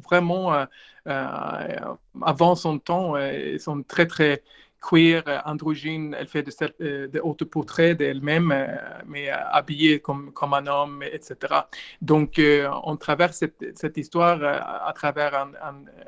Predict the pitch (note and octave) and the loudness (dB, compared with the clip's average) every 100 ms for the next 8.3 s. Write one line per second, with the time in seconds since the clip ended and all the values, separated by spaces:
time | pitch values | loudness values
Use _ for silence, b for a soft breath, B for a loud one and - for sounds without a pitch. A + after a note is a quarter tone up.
0 | - - F3+ D3+ C#3+ _ G3+ G3+ - - | -20 -14 -6 -4 -6 _ -8 -6 -8 -4
1 | D3 C#3 C#3+ D3 C#3+ C#3+ C#3 D#3 A3 - | -2 -2 -2 -2 -2 -4 -2 0 -2 -2
2 | D#3 C#3 C#3+ b b b b - D3 C3 | 0 0 0 b b b b -2 0 4
3 | D3 - D3 D3+ C3+ D3 F3+ A3 D#3 C3 | 2 2 0 -2 -2 2 2 2 0 0
4 | C#3 C3+ C#3+ - F3+ D#3+ C#3 C3+ - E3 | -2 -2 -8 -2 2 4 4 0 0 0
5 | - C#3+ - E3 - D3+ D#3 C#3+ C#3+ E3 | 0 -6 -4 -2 0 2 2 2 2 2
6 | G3 C#3+ C#3 F3 F3 D#3 - D#3 F3 G3 | 2 0 -2 -4 -2 -6 -4 -6 -4 -4
7 | D3 C#3 C#3 - D3+ F#3+ F#3 E3 - E3+ | -4 -6 -8 -2 0 2 0 -2 -6 -8
8 | - D3+ | -6 -10